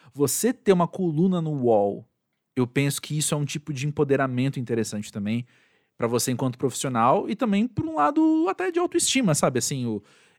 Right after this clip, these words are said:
eu, eu tenho a agência, acho que essa palavra da hashtag agência é a palavra do, desse episódio, né? Eu tenho a agência que eu posso, eu, eu posso escolher o meu tema e eu posso debater o meu tema, né? Isso, isso é,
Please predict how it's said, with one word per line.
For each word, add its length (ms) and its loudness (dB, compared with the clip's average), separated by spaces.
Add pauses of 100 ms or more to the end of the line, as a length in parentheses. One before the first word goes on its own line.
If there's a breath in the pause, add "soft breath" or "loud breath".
(100)
eu, 360 4
eu 100 4
tenho 840 2
a 240 0
agência, 680 4
acho 120 -6
que 60 -2
essa 140 -2
palavra 360 6
da 180 6
hashtag 500 0
agência 380 -2
é 40 -8
a 40 -10
palavra 320 -4
do, 180 -4 (220 soft breath)
desse 140 -4
episódio, 340 -8
né? 120 -6 (280 loud breath)
Eu 100 -2
tenho 220 -2
a 60 6
agência 440 2
que 100 -6
eu 60 0
posso, 520 -2
eu, 200 -2
eu 80 -6
posso 280 -2
escolher 460 4
o 60 2
meu 200 2
tema 420 -2
e 40 -2
eu 80 0
posso 300 -4
debater 400 -4
o 60 -4
meu 180 -10
tema, 400 -6
né? 220 -4 (320 soft breath)
Isso, 680 -4 (400 soft breath)
isso 360 -4
é, 600 4